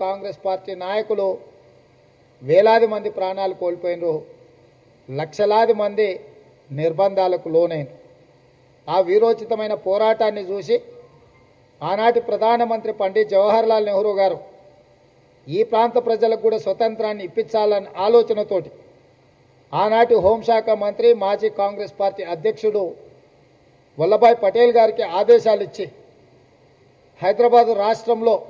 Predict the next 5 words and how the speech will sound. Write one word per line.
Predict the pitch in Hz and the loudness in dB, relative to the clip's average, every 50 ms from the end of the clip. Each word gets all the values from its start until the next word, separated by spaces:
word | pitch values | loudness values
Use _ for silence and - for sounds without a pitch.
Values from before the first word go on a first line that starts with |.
| - - - - - _ _ _ _ _ _ _ _ _ _ _ _ _ _ _ - | -20 -20 -20 -20 -20 _ _ _ _ _ _ _ _ _ _ _ _ _ _ _ -16
రాజుల | - 135 165 196 220 233 233 233 220 220 | -10 -4 0 2 2 2 2 2 0 2
పరిపాలనలో | 220 214 202 220 220 240 226 226 226 226 220 220 220 | 0 0 -2 0 0 0 0 2 0 0 0 -2 -2
మగ్గిపోతున్న | 208 196 196 190 202 220 214 220 220 220 220 208 202 | -2 -2 -6 -4 -4 -4 -4 -4 -4 -4 -6 -6 -6
ప్రజలకు | 190 - 190 190 185 226 220 226 220 - - | -6 -2 -2 -2 -2 -2 -4 -4 -4 -8 -10
స్వేచ్ఛనిచ్చి, | - 185 202 220 214 - 214 208 208 196 - - 214 | -8 -6 -6 -6 -4 -4 -6 -6 -8 -10 -8 -4 -4